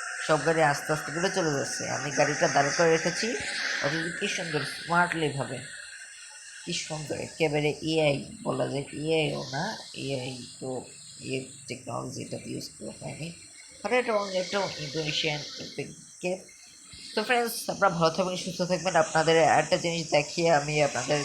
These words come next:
কাছ থেকে বিদায় নিব। আরও নতুন নতুন মোড এবং ওবিবি রিভিউ পেতে চাইলে অবশ্যই, অবশ্যই আমাদের চ্যানেলটিকে সাবস্ক্রাইব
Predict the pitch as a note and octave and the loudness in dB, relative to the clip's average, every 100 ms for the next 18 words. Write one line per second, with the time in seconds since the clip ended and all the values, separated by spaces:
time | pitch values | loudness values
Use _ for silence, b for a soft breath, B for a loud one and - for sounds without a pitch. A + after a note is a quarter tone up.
0 | C#3 C#3 - - D3+ D3 C3+ C#3 D#3 D#3 | 2 0 0 -6 -4 -2 -2 2 2 2
1 | D#3 F3 G#3+ - - - - - - - | 0 0 0 -4 -12 -12 -14 -14 -16 -16
2 | - - - - - - - - - - | -14 -14 -14 -14 -14 -12 -12 -12 -14 -4
3 | - C3+ C3 C#3+ E3+ G#3 G#3+ A3+ A3+ G3 | 2 2 2 -2 -2 -2 0 2 2 2
4 | E3+ E3+ - D3 D3 D3+ - G3 A3 A#3+ | 4 4 4 2 4 2 2 2 4 4
5 | G#3 F3+ E3 D#3 E3 D#3 D#3+ D3+ C#3 C#3 | 4 4 4 0 0 0 0 2 2 0
6 | C#3+ F3+ A3+ G3 D3+ D#3+ F3 D#3+ B2+ C#3+ | -2 0 2 2 2 -2 -2 -2 0 0
7 | - C3+ C#3+ C#3 C#3+ D3+ - - - D#3 | 2 0 0 -2 -4 -6 -8 -4 2 2